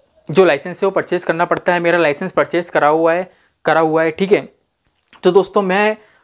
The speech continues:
बहुत ही जल्दी आपको बताऊंगा कि कोटेशन कैसे बनाया जाता है बिल्कुल बढ़िया तरीके से, उसमें कॉपी पेन की कोई आवश्यकता नहीं होगी। और दोस्तों एक चीज़ मैं, मैं आपको बता दूं दोस्तों, जो हमारा कोटेशन है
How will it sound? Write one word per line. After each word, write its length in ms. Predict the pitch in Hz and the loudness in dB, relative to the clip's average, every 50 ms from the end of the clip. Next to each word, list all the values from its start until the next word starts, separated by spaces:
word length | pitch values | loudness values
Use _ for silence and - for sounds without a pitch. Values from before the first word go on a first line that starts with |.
| _ - | _ 0
बहुत 240 | 147 151 160 165 220 | 2 4 4 4 2
ही 40 | 214 | 2
जल्दी 260 | 180 196 185 170 202 | 2 2 2 2 2
आपको 220 | 196 180 185 - 185 | 2 2 2 0 0
बताऊंगा 360 | 175 165 160 160 170 175 175 | 0 2 0 0 0 0 -2
कि 200 | 170 - 196 190 185 _ _ _ _ _ _ _ _ _ - | -2 -2 -6 -6 -8 _ _ _ _ _ _ _ _ _ 2
कोटेशन 420 | 160 156 160 165 - 202 202 196 185 156 - _ _ | 2 2 2 0 -2 -2 -4 -4 -4 -8 -14 _ _
कैसे 240 | - 160 151 - 196 | -2 -2 0 0 -2
बनाया 220 | 175 170 160 165 170 | -2 0 0 0 2
जाता 220 | 170 156 - 180 | 0 2 2 0
है 60 | 170 | -2
बिल्कुल 220 | 165 160 - 196 185 | -2 -2 -2 -2 -2
बढ़िया 280 | 151 147 143 151 156 | -2 0 2 2 2
तरीके 320 | 156 175 160 151 151 160 156 | 2 2 -2 -2 -2 -2 -2
से, 200 | - 185 214 - - _ _ _ _ - | 0 -2 -4 -4 -6 _ _ _ _ -12
उसमें 220 | 160 - 180 175 | -8 -4 -2 2
कॉपी 220 | - 160 147 - 160 | 2 2 2 0 -2
पेन 160 | - 165 160 | -10 -10 -8
की 120 | 156 180 | -8 -4
कोई 160 | 165 175 170 165 | 0 4 4 4
आवश्यकता 460 | 147 135 135 - 175 - - - 190 | 4 2 0 -2 -4 -4 0 0 0
नहीं 240 | 156 151 139 135 131 | 0 0 -2 -2 -2
होगी। 280 | 120 117 117 120 117 - _ - _ - | -4 -2 -4 -6 -8 -8 _ -8 _ 0
और 60 | 160 | 4
दोस्तों 280 | 165 170 165 - 196 185 | 4 4 2 2 0 4
एक 220 | 180 170 170 - | 4 4 4 2
चीज़ 180 | - 190 180 185 | -2 -4 -4 -2
मैं, 120 | 185 185 | -2 0
मैं 120 | 180 180 165 | 2 2 2
आपको 200 | 160 - 190 170 | 0 0 0 0
बता 200 | 170 160 151 147 | 2 2 2 2
दूं 160 | 156 175 165 | 0 -2 -4
दोस्तों, 340 | 156 147 - - 190 185 180 180 - _ _ - 165 | -4 -6 -4 -4 -4 -4 -4 -6 -12 _ _ -8 -2
जो 100 | 156 160 | 0 2
हमारा 300 | 160 156 156 170 175 180 180 - _ _ _ _ _ _ _ _ _ _ _ _ _ _ _ _ _ _ _ _ _ _ _ - - - - | 4 4 4 4 2 0 -2 -8 _ _ _ _ _ _ _ _ _ _ _ _ _ _ _ _ _ _ _ _ _ _ _ -20 -20 -6 0
कोटेशन 500 | - 170 165 - 190 180 - 180 151 139 | 2 2 2 2 0 0 0 -2 -4 -4
है 140 | 127 117 | -6 -8